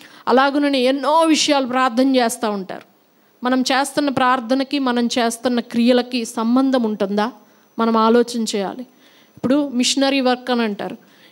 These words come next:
ఇప్పుడు వాళ్ళు కొంతమంది వచ్చారు, మనం వాళ్ళని చేర్చుకున్నాం కదా. ఏంటి, మనం ప్రార్థన చేసేటప్పుడేమో కన్నీరు విడుస్తా, దుఃఖపడతా, "అయ్యా, నార్త్ ఇండియాలో పరిచర్యలు విస్తరించాలి,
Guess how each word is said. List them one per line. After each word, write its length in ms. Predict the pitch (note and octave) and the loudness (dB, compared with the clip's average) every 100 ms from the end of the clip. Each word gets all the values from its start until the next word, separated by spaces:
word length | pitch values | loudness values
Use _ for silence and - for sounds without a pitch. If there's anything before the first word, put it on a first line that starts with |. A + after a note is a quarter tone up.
| _ | _
ఇప్పుడు 380 | A#3+ B3 B3+ C4 B3+ - - - A#3+ | -2 2 4 4 0 -14 -20 -10 0
వాళ్ళు 520 | B3 B3 B3+ A#3+ F#3+ | 2 2 2 2 0
కొంతమంది 520 | G#3+ B3+ A#3+ B3 B3+ | 0 -2 0 0 2
వచ్చారు, 400 | A#3+ A#3+ B3 - - _ - | 2 0 -2 -4 -8 _ -10
మనం 220 | A#3 A#3+ A#3+ | -2 0 2
వాళ్ళని 320 | A3+ A3+ A3+ - | 2 2 0 2
చేర్చుకున్నాం 680 | B3 B3 - - G#3+ F#3 - _ - - | 2 0 -4 -6 -6 -8 -12 _ -20 -8
కదా. 220 | A#3+ B3+ D4 - - _ _ _ _ - | -2 -2 -4 -12 -20 _ _ _ _ -2
ఏంటి, 360 | C4+ A#3+ G#3 - - - | 0 0 -2 -8 -14 -2
మనం 200 | D4+ D#4 | 0 2
ప్రార్థన 520 | D4+ C#4+ D4 D4 D#4 | 2 0 0 0 2
చేసేటప్పుడేమో 760 | D4+ C#4+ C4 C#4 C4+ C4+ C4+ C4 | 0 -2 -2 -2 0 0 0 -2
కన్నీరు 500 | C4+ C4 C#4+ C#4+ C4+ | -2 0 2 0 0
విడుస్తా, 460 | C4+ B3+ - C4 | 0 -2 -2 -2
దుఃఖపడతా, 680 | A3+ B3 C4+ B3+ C4+ B3+ C4+ | 0 -2 -2 0 0 0 0
"అయ్యా, 380 | B3 B3 C4 B3+ | 0 0 0 0
నార్త్ 360 | A#3+ B3+ B3+ | -2 -4 -2
ఇండియాలో 320 | C4 B3+ B3 B3 | 0 2 2 0
పరిచర్యలు 640 | B3 A#3+ - B3 B3+ A#3+ | -2 -4 -4 -2 -2 -2
విస్తరించాలి, 880 | B3 - C4 C4 A#3+ C4 B3+ B3+ | -4 -6 -4 -4 -2 -2 0 -2